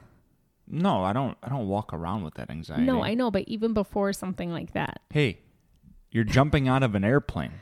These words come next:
Speaker 2: <laughs> And you were crying that morning. Come on,
Speaker 1: Yeah.
Speaker 2: babe.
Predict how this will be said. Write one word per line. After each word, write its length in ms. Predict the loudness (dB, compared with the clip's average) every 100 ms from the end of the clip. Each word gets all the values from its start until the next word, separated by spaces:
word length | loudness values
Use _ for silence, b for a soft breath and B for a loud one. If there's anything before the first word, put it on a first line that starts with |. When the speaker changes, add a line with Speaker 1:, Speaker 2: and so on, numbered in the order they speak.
| B B B B
Speaker 2:
<laughs> 200 | B -4 0 4
And 200 | 6 6
you 140 | 6
were 160 | 4 -2
crying 520 | 2 4 4 2 0
that 180 | -4 -4
morning. 300 | -6 -6 -4
Come 180 | -2 2
on, 140 | 6
Speaker 1:
Yeah. 240 | 8 8
Speaker 2:
babe. 180 | 6 0